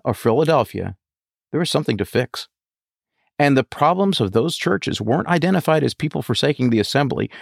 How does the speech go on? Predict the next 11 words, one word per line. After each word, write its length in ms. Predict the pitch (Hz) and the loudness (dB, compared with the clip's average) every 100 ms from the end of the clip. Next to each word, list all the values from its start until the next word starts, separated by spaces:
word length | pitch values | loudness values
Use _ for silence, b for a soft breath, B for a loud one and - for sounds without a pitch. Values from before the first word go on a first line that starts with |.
| B | B
or 240 | - 196 196 | 0 0 2
missing 340 | 123 190 120 | 0 2 2
Bible 300 | 101 156 156 | 2 2 -2
classes 480 | - 101 104 107 104 | -2 -2 0 0 0
at 80 | 104 | 0
the 60 | |
building. 400 | 107 165 170 - _ _ _ _ _ _ _ _ _ | 0 0 -2 -8 _ _ _ _ _ _ _ _ _
How 320 | - - 185 214 | -8 0 2 2
do 100 | 220 | 2
we 140 | 214 | 2
learn 480 | 131 113 117 131 | 4 2 0 -2